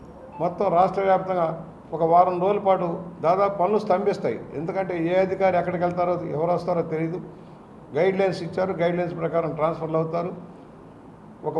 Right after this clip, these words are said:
వారం రోజులు ఇది కంప్లీట్ చేసి మళ్ళీ యంత్రాంగం అంతా కదలకి తెచ్చుకొని, ముఖ్యంగా స్థానిక సంస్థల్ని చైతన్యవంతం చేయాల్సిన పరిస్థితి ఉంది. స్థానిక సంస్థలు చైతన్యం చేయడం కోసం ఎంఎన్ఆర్జీసీ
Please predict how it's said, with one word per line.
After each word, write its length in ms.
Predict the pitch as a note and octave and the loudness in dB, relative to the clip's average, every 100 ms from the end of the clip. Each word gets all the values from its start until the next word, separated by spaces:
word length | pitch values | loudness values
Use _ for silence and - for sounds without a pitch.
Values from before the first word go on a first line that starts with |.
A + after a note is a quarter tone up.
| D#3+ | 6
వారం 240 | F#3+ G3 G3 | 6 6 2
రోజులు 200 | G3 F#3+ | 2 0
ఇది 140 | E3+ E3 | 0 0
కంప్లీట్ 320 | E3+ F#3 F3 F3 | 0 -2 -2 -2
చేసి 200 | E3+ F3 D#3+ | -4 -2 -2
మళ్ళీ 180 | E3 E3 D#3+ | 0 0 0
యంత్రాంగం 400 | E3 F3+ F3+ E3+ | -2 -2 -2 -2
అంతా 140 | E3 D3+ D3 | -4 -4 -2
కదలకి 280 | E3 F3 E3 | -2 -2 -2
తెచ్చుకొని, 400 | D3+ D#3 D#3+ D#3+ - - - - - - - | -4 -4 -4 -4 -6 -12 -20 -20 -20 -20 -10
ముఖ్యంగా 360 | E3 F#3+ F#3+ E3+ D#3+ - - | -6 -2 2 2 0 -6 -6
స్థానిక 400 | E3 E3+ G3 F#3 F3+ | 0 2 2 -2 -4
సంస్థల్ని 560 | F3+ F3 - F3 E3 - | -2 -2 0 -2 -2 -4
చైతన్యవంతం 600 | F3 E3+ F3+ F3 E3+ E3 D#3+ | -6 -4 -4 -4 -4 -4 -2
చేయాల్సిన 280 | D#3 D#3 | -2 -4
పరిస్థితి 360 | D3 C#3+ D3+ E3+ | -4 -4 -4 -6
ఉంది. 160 | E3+ F#3+ - - - - - - - | -4 -6 -8 -14 -18 -20 -20 -20 -6
స్థానిక 340 | D#3 F#3 F#3 | -2 0 -2
సంస్థలు 420 | D#3+ F3+ F3 F3 D#3 | -2 -2 -2 -4 -2
చైతన్యం 380 | E3 E3 F3+ F3 | -2 -2 -2 -2
చేయడం 260 | E3+ E3 E3 | -4 -4 -4
కోసం 320 | D#3+ D#3+ D#3+ D3 C#3+ | -2 -2 -2 -2 -2
ఎంఎన్ఆర్జీసీ 600 | E3+ F3 E3+ E3 D#3+ | -2 0 0 -2 -4